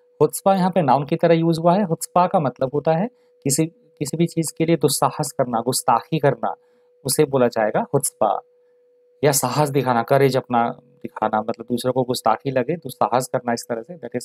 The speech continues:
called हुत्सपा। If you say that someone has chutzpah, you mean that you admire the fact that they are not afraid or embarrassed to do or say things that shock, surprise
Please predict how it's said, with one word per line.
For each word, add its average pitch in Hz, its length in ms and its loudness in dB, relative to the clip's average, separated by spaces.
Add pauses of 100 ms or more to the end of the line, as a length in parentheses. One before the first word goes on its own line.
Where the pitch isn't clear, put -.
(100)
called 147 220 0 (100)
हुत्सपा। 113 440 0 (680)
If 151 140 2
you 208 180 6
say 208 160 6
that 170 140 6 (340)
someone 156 320 0
has 156 120 2 (120)
chutzpah, 170 440 2 (440)
you 143 100 2
mean 170 300 4
that 151 100 4 (560)
you 139 140 4
admire 156 460 4
the 143 160 -2
fact - 420 0
that 131 180 0
they 135 160 4
are 131 160 0
not 202 140 4 (120)
afraid 131 320 2 (220)
or 127 200 4
embarrassed 143 580 2 (480)
to 143 80 4
do 160 140 4 (120)
or 127 80 4
say 123 240 -4 (100)
things 220 320 2 (420)
that 120 100 2 (160)
shock, 139 180 4 (180)
surprise 120 480 0